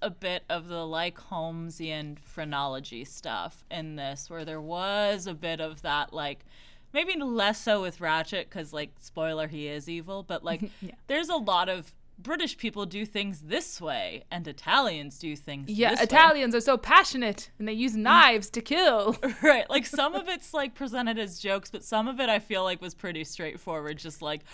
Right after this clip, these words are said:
Speaker 1: these weird stereotypes about people based on, like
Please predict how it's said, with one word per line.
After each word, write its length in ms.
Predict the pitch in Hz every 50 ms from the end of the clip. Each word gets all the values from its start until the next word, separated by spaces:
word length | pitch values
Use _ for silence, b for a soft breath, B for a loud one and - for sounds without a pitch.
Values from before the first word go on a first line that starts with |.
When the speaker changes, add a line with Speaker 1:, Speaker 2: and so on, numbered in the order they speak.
| B B B -
Speaker 1:
these 360 | 170 202 214 214 196 165 196
weird 560 | 185 165 180 208 208 202 208 208 208 190 175
stereotypes 880 | - - - 190 185 185 185 180 170 170 - - 165 160 156 147 - 170
about 320 | 170 165 160 156 - -
people 320 | - 190 165 - 170 165
based 380 | 147 165 156 151 170 - - -
on, 100 | 311 - - - -
like 340 | 262 220 175 202 - -